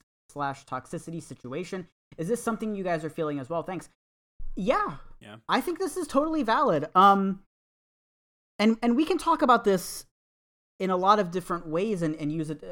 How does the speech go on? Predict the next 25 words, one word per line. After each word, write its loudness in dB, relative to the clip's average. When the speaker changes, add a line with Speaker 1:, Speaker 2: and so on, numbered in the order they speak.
Speaker 1:
a -8
lot -2
of -6
different -6
analogies -2
to, -10
to -12
compare -4
this. -4
Like, -4
you -2
know, -2
if -4
there's -2
a -6
studio -2
that -4
does -2
a -4
shitty -6
thing -4
that -6
makes -6
a -4
game -2